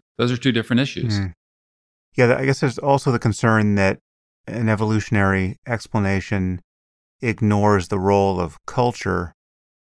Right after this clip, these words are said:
Speaker 2: which of course it, it need not, because we have evolved, at least for some considerable period of time, in the context of culture, and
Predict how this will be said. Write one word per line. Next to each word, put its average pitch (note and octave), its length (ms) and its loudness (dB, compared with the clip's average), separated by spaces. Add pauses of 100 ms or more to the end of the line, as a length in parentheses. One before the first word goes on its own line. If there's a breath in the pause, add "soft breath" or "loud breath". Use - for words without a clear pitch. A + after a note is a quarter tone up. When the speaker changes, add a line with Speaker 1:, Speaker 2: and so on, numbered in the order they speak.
(180)
Speaker 2:
which A2 180 -4
of F#2+ 100 -8
course G2+ 280 0
it, G2+ 120 0 (320)
it B2+ 140 -6
need G#2+ 300 2
not, G2+ 440 4
because F2+ 420 -6
we G2+ 160 -6
have F2 120 -6
evolved, F#2+ 480 0
at F#2+ 120 -8
least F2+ 300 -6
for F2 420 -8 (100)
some G#2 240 -4
considerable G2 440 -4
period F#2 220 -2
of E2+ 100 -6
time, F2+ 380 -2 (640)
in A2 140 -4
the G2 100 -4 (100)
context G#2+ 640 0
of E2+ 320 -8
culture, F#2 520 -2
and F2+ 420 -6